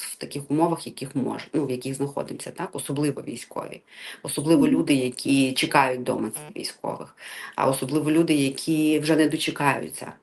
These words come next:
Speaker 1: так? Того, що вони мають недобрі новини. Нам всім з цим жить, е, і нам обов'язково треба з цим працювати, обов'язково. Того, що навіть в мирний час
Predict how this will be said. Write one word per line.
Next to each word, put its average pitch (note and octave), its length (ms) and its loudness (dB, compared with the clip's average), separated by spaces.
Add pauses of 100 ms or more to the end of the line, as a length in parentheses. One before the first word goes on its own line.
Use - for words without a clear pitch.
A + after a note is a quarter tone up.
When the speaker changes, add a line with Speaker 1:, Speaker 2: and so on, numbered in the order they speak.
(320)
Speaker 1:
так? - 220 -8
Того, - 240 -6
що B2+ 160 -8
вони C3 460 -2 (200)
мають B2+ 400 -2
недобрі C3+ 640 4
новини. C3 360 -6 (2000)
Нам F#3+ 180 6
всім F3 240 4
з E3+ 60 -6
цим D#3 200 4
жить, - 480 -6
е, B2 160 4
і C#3+ 160 2
нам E3 220 6
обов'язково D3 480 -2
треба C3+ 240 -2
з C3+ 60 -8
цим B2 180 -6
працювати, - 600 -12
обов'язково. - 680 -6
Того, C#3+ 240 -6
що D3 220 -4
навіть D3 300 0
в C#3+ 60 -4
мирний C#3+ 420 0
час - 520 -4